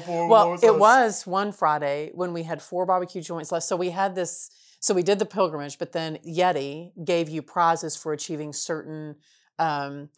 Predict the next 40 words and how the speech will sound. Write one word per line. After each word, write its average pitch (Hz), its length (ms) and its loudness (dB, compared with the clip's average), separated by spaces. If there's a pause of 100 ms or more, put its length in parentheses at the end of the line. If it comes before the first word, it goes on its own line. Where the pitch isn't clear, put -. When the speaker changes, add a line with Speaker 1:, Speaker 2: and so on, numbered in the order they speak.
(120)
Speaker 2:
if 185 140 -4
you 196 80 -2
went 202 120 -2
to 185 60 -6
certain 160 280 -4
places, 151 360 -6
like, 143 140 -10
certain 156 220 -8
challenges. 147 360 -6
So 175 100 -4
they 156 100 -4
had 165 120 -6
a 147 60 -8
top 170 280 -2
ten 170 200 -10
brisket 156 320 -8
challenge. 143 480 -10
You - 260 -20
had 170 60 0
to 170 40 -6
go 165 120 2
to 151 40 -2
these 160 240 -4
ten 170 260 -4
places, 143 540 -4 (200)
and 175 140 0
then 170 120 -2
you 165 100 -2
got 147 220 2
the 160 80 -4
big 156 240 2
open, 147 520 -4 (640)
uh, 143 360 0
cooler, 254 380 -6
which 180 160 -4
is 165 100 -6
what 160 140 2
we 170 80 -2
really 143 220 -4
wanted. 143 340 -10